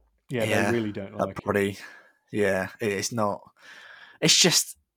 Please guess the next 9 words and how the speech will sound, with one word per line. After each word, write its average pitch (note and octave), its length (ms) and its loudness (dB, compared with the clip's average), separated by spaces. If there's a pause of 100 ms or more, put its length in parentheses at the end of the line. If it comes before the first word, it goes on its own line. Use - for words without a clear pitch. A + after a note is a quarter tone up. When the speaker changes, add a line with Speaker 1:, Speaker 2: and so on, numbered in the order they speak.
(260)
Speaker 2:
uh, A2 380 6 (180)
Speaker 1:
You're, F3 160 8
you're F#3+ 160 6
right, G#3+ 300 8
Speaker 2:
it's A2+ 100 4
Speaker 1:
though, C3 60 4
'cause, A#2+ 100 6
Speaker 2:
really A#2 180 4
Speaker 1:
'cause - 360 -2